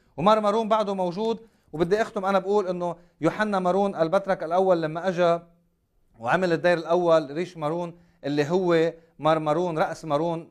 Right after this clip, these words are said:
آه، بالبترون، وكان أول، آه، دير بيتشيد كان بمنطقة ال-، آه، البترون للموارنة. الرب يبارككم جميعًا، سريان وموارنة وكاثوليك وروم،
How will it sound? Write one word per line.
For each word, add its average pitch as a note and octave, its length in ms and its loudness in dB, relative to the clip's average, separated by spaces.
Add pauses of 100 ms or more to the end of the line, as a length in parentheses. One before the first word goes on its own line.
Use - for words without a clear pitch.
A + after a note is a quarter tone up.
آه، B2+ 240 2
بالبترون، C#3+ 960 -2 (300)
وكان F3+ 480 -2
أول، D#3 800 0
آه، A2+ 640 -4
دير D#3+ 280 0
بيتشيد D3+ 500 -4
كان C#3+ 220 -8
بمنطقة C3+ 420 -10
ال-، A#2 320 -12
آه، A2+ 360 -8
البترون B2 520 -6
للموارنة. D3+ 640 -2 (560)
الرب E3 240 4
يبارككم D#3+ 400 0
جميعًا، D3+ 640 -4
سريان D3 460 -4
وموارنة C#3+ 500 -2
وكاثوليك D3 500 -4
وروم، D#3+ 360 0